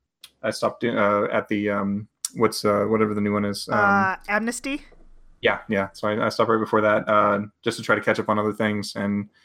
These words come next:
Speaker 1: uh, Liz got me into Crit Roll, and we are, uh, completely caught up on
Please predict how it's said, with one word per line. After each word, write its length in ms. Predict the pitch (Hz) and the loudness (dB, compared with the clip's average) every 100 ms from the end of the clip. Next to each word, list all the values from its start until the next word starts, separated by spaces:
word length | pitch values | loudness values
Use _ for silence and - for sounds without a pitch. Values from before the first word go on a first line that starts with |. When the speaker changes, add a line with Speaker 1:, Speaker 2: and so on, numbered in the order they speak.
| _ _ _ - | _ _ _ 0
Speaker 1:
uh, 460 | 113 110 107 107 107 - - | 4 6 6 4 2 -6 0
Liz 200 | 123 131 | 4 6
got 140 | 131 | 4
me 80 | 123 | 4
into 100 | 117 | 2
Crit 200 | 123 117 | 0 2
Roll, 320 | 104 107 110 | 2 2 -2
and 100 | 123 | -4
we 140 | 107 107 | -2 0
are, 420 | 107 104 104 104 _ - | 2 0 -2 -6 _ -8
uh, 400 | 107 101 101 107 - _ _ _ _ - | -4 -2 -2 -6 -14 _ _ _ _ -4
completely 320 | 117 143 139 | 0 4 4
caught 220 | 139 135 | 4 4
up 120 | 131 | 4
on 380 | 131 127 127 127 | 4 2 2 -2